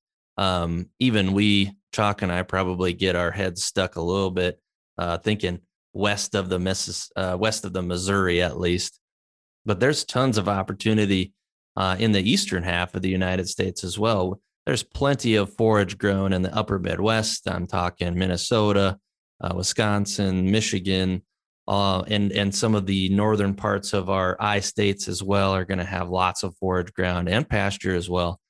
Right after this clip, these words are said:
that would be eligible for these types of programs.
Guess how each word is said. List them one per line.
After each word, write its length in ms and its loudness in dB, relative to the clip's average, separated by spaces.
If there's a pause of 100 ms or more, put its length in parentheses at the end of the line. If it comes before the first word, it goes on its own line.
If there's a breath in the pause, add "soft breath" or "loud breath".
(380)
that 320 0
would 160 -2
be 180 0
eligible 800 0
for 320 0
these 480 -2 (340)
types 240 -2
of 160 -16
programs. 540 0